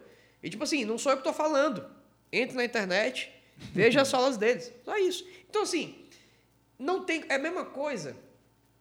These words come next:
que você levar em consideração a opinião de, do Felipe Neto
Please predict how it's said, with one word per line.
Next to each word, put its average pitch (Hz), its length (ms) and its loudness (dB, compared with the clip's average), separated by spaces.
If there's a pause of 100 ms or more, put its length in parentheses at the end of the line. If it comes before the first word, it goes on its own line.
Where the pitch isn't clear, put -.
(340)
que 220 140 -8
você 196 600 -4
levar 170 320 -4
em 208 40 -4
consideração 185 920 -6 (640)
a 170 100 0
opinião 190 760 -6 (520)
de, 226 760 -8
do 208 100 -8
Felipe 254 420 -6
Neto 208 460 0